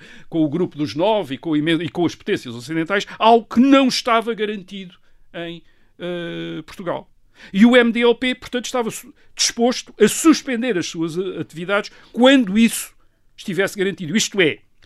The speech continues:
o M D L P não se reconhecia a si próprio o direito de dispor do país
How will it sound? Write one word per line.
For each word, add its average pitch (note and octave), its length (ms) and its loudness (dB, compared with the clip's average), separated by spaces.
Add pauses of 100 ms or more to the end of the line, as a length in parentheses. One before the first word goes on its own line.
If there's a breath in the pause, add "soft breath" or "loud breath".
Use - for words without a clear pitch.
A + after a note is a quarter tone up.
(260 soft breath)
o A#3+ 240 6
M G#3+ 180 4
D E3+ 100 -2
L F#3 140 0
P G#3+ 160 -4
não A#3+ 420 6
se - 220 -6
reconhecia F#3 600 -4
a C3 40 -2
si - 200 -14
próprio F3 400 -4
o - 20 -8
direito F3+ 480 2
de C#3 100 -14
dispor - 560 -2
do D3+ 140 -8
país C#3+ 540 -6